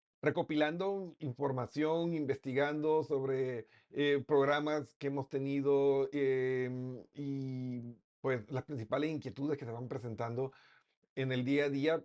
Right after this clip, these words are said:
pues, hemos sacado unas cinco claves que, mm, te pueden ayudar para que realmente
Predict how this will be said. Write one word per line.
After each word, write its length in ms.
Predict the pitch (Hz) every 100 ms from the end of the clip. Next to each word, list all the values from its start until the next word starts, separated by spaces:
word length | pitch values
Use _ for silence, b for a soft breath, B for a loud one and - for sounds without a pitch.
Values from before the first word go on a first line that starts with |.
| -
pues, 220 | 127 110 -
hemos 220 | 135 135
sacado 560 | 131 123 127 139 151 - _ _ _ _
unas 280 | 135 139 -
cinco 400 | 139 147 156 -
claves 460 | 131 120 143 170 b b b _
que, 580 | - 147 139 139 135 131
mm, 520 | 131 127 _ _ -
te 80 | -
pueden 260 | 147 180 208
ayudar 460 | 208 170 165 180 - _
para 220 | - 151
que 240 | 135 127 135
realmente 680 | 120 135 143 151 143 139 -